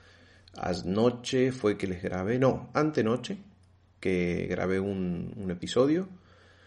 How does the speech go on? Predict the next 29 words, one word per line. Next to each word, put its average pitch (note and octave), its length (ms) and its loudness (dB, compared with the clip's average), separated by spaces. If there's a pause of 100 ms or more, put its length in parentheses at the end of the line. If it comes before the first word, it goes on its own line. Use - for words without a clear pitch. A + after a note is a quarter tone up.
(520)
Y F#2 460 0
bueno, B2+ 320 0 (300)
después - 720 0
de F#2 200 -2
tanto F#2+ 260 -4
tiempo, A2+ 300 0
ahora G2+ 180 2
van F2+ 460 -2
dos A2+ 120 0
capítulos - 500 -4
seguidos, G#2 560 0
o - 120 -12
semiseguidos. F2+ 680 0
Vamos F#2+ 240 0
a F#2+ 40 0
ver F#2+ 160 2
cómo, E2+ 520 -4
cómo F#2+ 180 -2
lo F2 80 0
hacemos. - 440 -10 (1000)
En G2 220 2
esta C3+ 200 4
ocasión D3+ 560 4
estoy B2 440 4
grabando, G#2 460 4
bueno, F2+ 280 2
un F#2+ 180 -2
día G2 220 0
lunes, D3+ 680 0